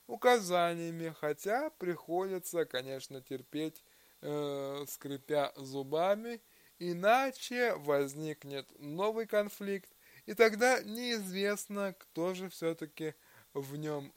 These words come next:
победит. Оставить под угрозу жизни своих близких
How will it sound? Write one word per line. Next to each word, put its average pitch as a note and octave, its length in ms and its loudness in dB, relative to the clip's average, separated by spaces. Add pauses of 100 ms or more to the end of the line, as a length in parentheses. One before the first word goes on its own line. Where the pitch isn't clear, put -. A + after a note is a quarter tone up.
(120)
победит. C#3+ 540 -4 (360)
Оставить G#3 640 2 (360)
под F#3+ 220 2
угрозу D#3+ 840 0
жизни C3 440 -6
своих C3 460 -4
близких C3+ 600 -10